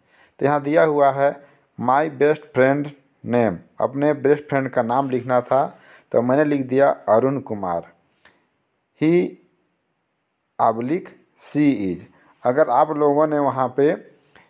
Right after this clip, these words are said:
लड़के का नाम लिखा है तो ही लिखेंगे और लड़की का नाम लिखे हैं तो सी लिखेंगे। जैसे कि मैंने लड़के का नाम लिखा है, इसलिए यहाँ पे ही होगा और सी को काट देंगे,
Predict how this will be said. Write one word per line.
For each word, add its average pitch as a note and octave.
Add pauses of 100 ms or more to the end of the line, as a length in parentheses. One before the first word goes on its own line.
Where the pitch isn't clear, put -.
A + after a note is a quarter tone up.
(300)
लड़के B2+
का D#3
नाम C#3+
लिखा C3
है C3
तो -
ही D3+
लिखेंगे C#3+ (120)
और A2
लड़की A2+
का C3+
नाम A#2
लिखे A2
हैं A2
तो - (300)
सी E3
लिखेंगे। A#2
जैसे C#3+
कि D#3+
मैंने C#3
लड़के B2+
का C#3
नाम A#2+
लिखा A2+
है, D3+ (360)
इसलिए C3+
यहाँ B2+
पे D#3 (480)
ही E3+ (720)
होगा C3
और C3+
सी C3
को F3
काट A#2+
देंगे, B2